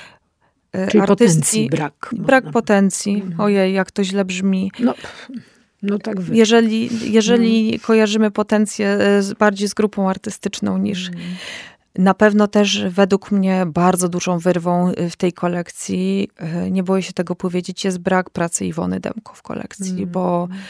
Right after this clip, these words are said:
Speaker 1: jest to ważna profesorka, e, Krakowskiej Akademii, osoba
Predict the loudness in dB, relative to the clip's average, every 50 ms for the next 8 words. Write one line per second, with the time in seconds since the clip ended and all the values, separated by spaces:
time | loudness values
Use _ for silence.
0 | -18 -20 -20 -16 _ -4 -4 -4 -4 -4 -4 -4 -4 -4 -6 -6 -4 2 4 4
1 | 4 6 6 6 4 4 4 0 0 0 0 -2 0 2 2 2 0 -2 0 0
2 | 2 2 2 2 0 0 -2 -2 -2 -2 -2 -2 -2 -2 -2 -2 -2 -6 -12 -12
3 | -6 -4 -2 0 0 0 -2 -2 -4 -4 -2 -2 -2 0 0 0 2 2 2 0
4 | 0 -2 -2 -4 -2 0 0 0 2 4 4 4 4